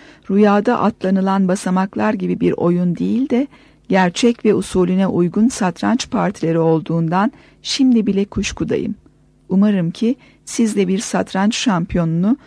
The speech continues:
daha doğrusu bir dünya birincisini yenebileceğimi ciddi olarak düşünmezsiniz. Benim ilgimi çeken ve kışkırtan tek şey hücremde oynamış olduklarımın satranç oyunu mu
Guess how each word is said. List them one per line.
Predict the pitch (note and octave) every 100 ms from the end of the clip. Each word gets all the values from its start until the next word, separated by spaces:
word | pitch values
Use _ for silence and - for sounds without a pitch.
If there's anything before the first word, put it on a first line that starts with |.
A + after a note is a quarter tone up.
| _ _ -
daha | - A3 G#3+
doğrusu | F3 E3+ F3 F3+
bir | F3 F3+
dünya | E3 E3+ F3+ G#3+ B3
birincisini | F3+ E3+ G3+ - E3+
yenebileceğimi | E3 E3 D#3+ D#3+ D#3 D#3+ D#3+ F3+ - - _ -
ciddi | G3+ F3+ - B3
olarak | G#3+ F#3 G3+ A3
düşünmezsiniz. | F#3 - F#3 F3 F3+ G3 - G#3 - - - _ _ _ _ -
Benim | A3 C4+ D#4+
ilgimi | A3 F#3+ A3+
çeken | D#4 G#3 G3 F#3+ G#3
ve | G3+
kışkırtan | G3+ G3 - G3 G3+ G3 F#3
tek | G#3+ B3+ -
şey | - G3 G#3 C4 - - _
hücremde | A#3 - G#3+ A3+ A#3
oynamış | A#3+ G3 G3+ A3+ B3
olduklarımın | F#3 F3 F#3+ - F3 F#3
satranç | G3+ - F#3+ - A#3+ D#4 -
oyunu | - F3+ F3 E3+
mu | F3